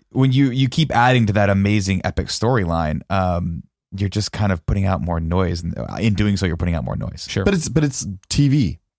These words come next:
Speaker 3: just on a movie screen.
Speaker 1: Yeah,
Speaker 3: And like that,
Speaker 2: sure.
Speaker 3: when you start looking at it that way, this, you talk about H B O being premium. Just think of the Marvel movies being the most premium form of television.
Speaker 1: Well, I,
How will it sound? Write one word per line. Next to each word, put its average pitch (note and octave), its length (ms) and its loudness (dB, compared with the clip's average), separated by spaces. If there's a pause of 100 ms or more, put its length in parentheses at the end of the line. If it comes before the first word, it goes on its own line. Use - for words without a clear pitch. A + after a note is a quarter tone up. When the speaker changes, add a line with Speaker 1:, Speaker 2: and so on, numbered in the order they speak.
Speaker 3:
just G#2+ 260 2
on A2 120 4
a G#2+ 40 4
movie G#2+ 300 4
screen. C2 400 -6
Speaker 1:
Yeah, G#3 160 2
Speaker 3:
And G#2 100 2
like A#2 140 4
that, D3 100 4
Speaker 2:
sure. D3 80 4
Speaker 3:
when C#3+ 100 4
you C#3 60 4
start D#3+ 220 2
looking D3 200 4
at C3 60 4
it G#2 80 2
that B2 200 4
way, G#2 200 4
this, G#2+ 380 0
you A2+ 80 2
talk B2+ 80 6
about A#2 160 4
H B2 180 2
B G#2+ 140 4
O C3 80 4
being F2+ 240 0
premium. E2+ 400 0
Just G#2+ 180 0
think C3+ 120 2
of C3 60 4
the A#2+ 60 4
Marvel A#2 300 4
movies F#2+ 420 2
being G#2 220 4
the A2 160 4
most G#2+ 380 2
premium A#2 500 4
form A2 240 2
of F#2+ 80 0
television. G#2+ 420 0
Speaker 1:
Well, G#3 160 2
I, - 80 -4